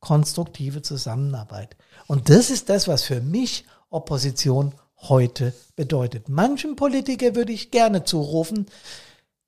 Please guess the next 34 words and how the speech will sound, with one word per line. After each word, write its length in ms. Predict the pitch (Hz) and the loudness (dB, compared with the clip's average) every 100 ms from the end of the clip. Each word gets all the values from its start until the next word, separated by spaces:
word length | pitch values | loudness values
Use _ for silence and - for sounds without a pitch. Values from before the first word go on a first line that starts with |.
| _ _ | _ _
„Ich 120 | 185 | -4
verstehe, 760 | - 196 - 262 240 175 214 - - | 2 2 2 0 2 2 0 -6 -4
dass 160 | 175 | -2
es 160 | 190 - | -2 0
dir 160 | 185 | 0
stinkt, 500 | 160 - 247 220 208 | 0 -2 0 0 0
dass 100 | 196 | -2
du 120 | - 165 | -2 -2
nicht 200 | 170 185 | -2 -2
an 120 | 151 | 0
der 100 | 143 | 2
Macht 300 | 139 180 - | 0 -2 -4
bist 180 | 202 - | -6 -4
und 80 | |
in 140 | 175 165 | -2 -2
der 120 | 175 | -2
Opposition“, 560 | 160 165 165 160 175 127 | -2 -2 -2 -2 0 2
weil 120 | 120 | 4
Politik 440 | - 160 160 180 | 4 4 0 -2
will 140 | 196 180 | 2 2
auch 120 | 185 | 2
immer 200 | 175 185 | 0 2
Macht. 300 | 196 165 - | 4 4 2
Und 100 | 151 | 2
das 80 | 208 | 2
ist 140 | 214 | 4
auch 100 | 226 | 4
okay. 500 | 247 240 220 - - _ _ _ _ _ _ | 2 2 -2 -4 -16 _ _ _ _ _ _
Ja, 220 | - 131 | -4 -2
dafür 260 | 160 196 254 | 2 2 2
ist 180 | - - | -2 -2
es 140 | 208 | -2
ja 140 | 196 165 | 0 2
da. 440 | 220 175 - - | 4 4 2 -10